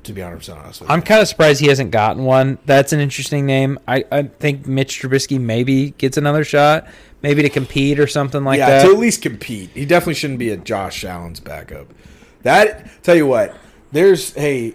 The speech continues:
Speaker 1: Joe Judge, give Mitch Trubisky a call. There's your backup Q B next year.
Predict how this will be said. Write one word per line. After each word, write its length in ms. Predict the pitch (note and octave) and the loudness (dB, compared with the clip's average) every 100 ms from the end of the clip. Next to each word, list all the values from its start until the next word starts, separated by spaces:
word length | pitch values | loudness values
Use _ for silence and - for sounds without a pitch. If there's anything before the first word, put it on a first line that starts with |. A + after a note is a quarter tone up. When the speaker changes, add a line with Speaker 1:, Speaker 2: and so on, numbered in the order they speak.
| - | -8
Speaker 1:
Joe 180 | B2+ A2 | -8 -6
Judge, 580 | A2 G#2 F#2+ - - - | -6 -6 -6 -12 -14 -12
give 180 | C3+ D#3 | -6 -2
Mitch 240 | D#3+ D3+ | -2 -4
Trubisky 400 | - C3+ B2 - | -6 -6 -6 -8
a 20 | G#2 | -12
call. 220 | A2+ F#2 | -10 -8
There's 140 | A#2 | -6
your 80 | D#3+ | -4
backup 380 | C#3+ B2+ A#2+ F2 | -2 -2 -4 -12
Q 160 | - | -14
B 140 | F#2+ F#2 | -12 -14
next 320 | E2 C#2 - | -14 -16 -18
year. 220 | D#2+ - | -18 -20